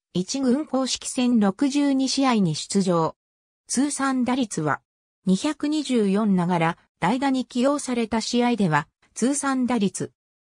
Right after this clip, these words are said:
四百を記録するなど勝負強さを発揮した。レギュラーシーズンの終了直後から、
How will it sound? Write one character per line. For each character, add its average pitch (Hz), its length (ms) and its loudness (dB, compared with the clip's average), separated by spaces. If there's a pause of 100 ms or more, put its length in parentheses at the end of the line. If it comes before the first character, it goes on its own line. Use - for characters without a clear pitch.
(120)
四 302 220 2
百 226 320 -2
を 208 80 0
記 233 140 -4
録 262 220 0
す - 160 -6
る 247 100 -2
な 233 140 0
ど 190 100 0
勝 247 280 0
負 208 140 0
強 247 260 -2
さ 180 220 0
を 147 40 -2
発 139 280 -8
揮 185 100 -4
し - 120 -6
た。 160 220 -6 (480)
レ 180 160 4
ギ 262 140 0
ュ 285 40 0
ラ 302 140 2
ー 285 40 -2
シ 311 220 0
ー 262 40 -4
ズ 233 140 0
ン 202 60 2
の 170 100 0
終 254 280 0
了 269 180 0
直 247 180 -2
後 190 260 -4
か 170 160 -4
ら、 165 160 -4